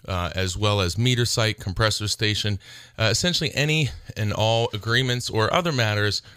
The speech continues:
related to oil and gas, natural, or excuse me, oil and natural gas development here in P A.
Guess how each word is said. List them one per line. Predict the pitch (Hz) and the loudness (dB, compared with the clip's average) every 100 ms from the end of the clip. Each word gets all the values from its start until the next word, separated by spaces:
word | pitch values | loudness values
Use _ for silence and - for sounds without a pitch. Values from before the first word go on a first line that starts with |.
| - - | -10 0
related | 113 113 113 | 2 4 2
to | - 110 95 | 0 -2 0
oil | 104 101 | 2 2
and | 98 | 2
gas, | 98 95 95 - | 2 2 2 0
natural, | 98 92 92 95 92 95 - | 0 0 0 0 0 0 -2
or | 104 | 0
excuse | - 165 156 | 0 0 0
me, | 107 90 - - - - | 0 -6 -8 -12 -12 -2
oil | 139 147 135 | 2 4 2
and | 113 117 | 2 2
natural | 107 104 107 | 2 2 -2
gas | 104 98 92 | 0 0 0
development | 98 104 98 92 | -2 -2 0 -2
here | - 95 92 | -2 0 0
in | 85 | 0
P | 92 82 | -2 -4
A. | 76 | -4